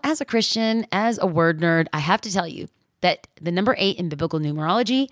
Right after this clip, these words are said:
means, get ready, brrr, new beginnings. Yep.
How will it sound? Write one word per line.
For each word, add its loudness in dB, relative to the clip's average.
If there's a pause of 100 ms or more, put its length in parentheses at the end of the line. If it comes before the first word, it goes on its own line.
(160)
means, 2 (140)
get -6
ready, -2 (460)
brrr, -4 (640)
new 6
beginnings. -2 (840)
Yep. -4